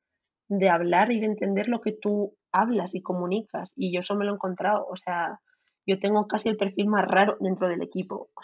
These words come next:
sea, muchos de mis compañeros han sido antes backend developers o han sido, yo qué sé, vienen de otras áreas, em, o han hecho un máster de data science y es, eh, lo primero que hacen en la empresa. O sea,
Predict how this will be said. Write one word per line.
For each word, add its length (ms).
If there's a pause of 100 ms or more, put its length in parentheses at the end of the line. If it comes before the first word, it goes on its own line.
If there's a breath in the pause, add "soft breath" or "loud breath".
sea, 280
muchos 320
de 80
mis 140
compañeros 520
han 140
sido 260
antes 460 (440 soft breath)
backend 460
developers 760
o 340
han 220
sido, 680 (260)
yo 140
qué 100
sé, 280
vienen 320
de 80
otras 280
áreas, 520 (560 loud breath)
em, 760 (340)
o 180
han 180
hecho 240
un 240
máster 600 (120)
de 80
data 180
science 500
y 100
es, 120 (100)
eh, 180
lo 140
primero 380
que 100
hacen 280 (160)
en 100
la 100
empresa. 440
O 40
sea, 120